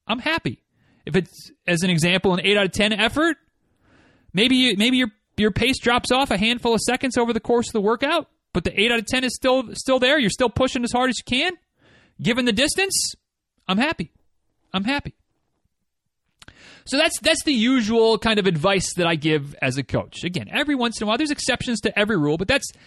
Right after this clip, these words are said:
that's how I generally handle things. The other thing to keep in mind is that s-,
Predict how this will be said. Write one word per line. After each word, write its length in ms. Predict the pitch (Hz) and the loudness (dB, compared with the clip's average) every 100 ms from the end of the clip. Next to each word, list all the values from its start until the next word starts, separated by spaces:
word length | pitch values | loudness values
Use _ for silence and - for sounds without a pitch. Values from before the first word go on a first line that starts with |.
| - - | -20 -4
that's 260 | 247 254 - - | -2 -2 -6 -6
how 220 | 214 220 | 0 2
I 120 | 214 | 2
generally 460 | 151 202 190 185 165 | 2 0 2 0 0
handle 300 | 180 165 113 | -2 -4 -4
things. 480 | 110 82 - - _ _ _ _ _ _ _ _ _ _ _ _ | -8 -14 -18 -20 _ _ _ _ _ _ _ _ _ _ _ _
The 80 | 226 | 2
other 100 | 349 | 4
thing 160 | 262 190 | 2 2
to 60 | |
keep 200 | - 190 | 2 2
in 80 | 165 | 2
mind 380 | 143 123 185 - _ _ _ _ | 2 2 -2 -6 _ _ _ _
is 180 | 202 214 175 | 0 0 2
that 240 | 233 220 - _ _ _ _ _ - | 0 0 -4 _ _ _ _ _ -12
s-, 160 | - | -12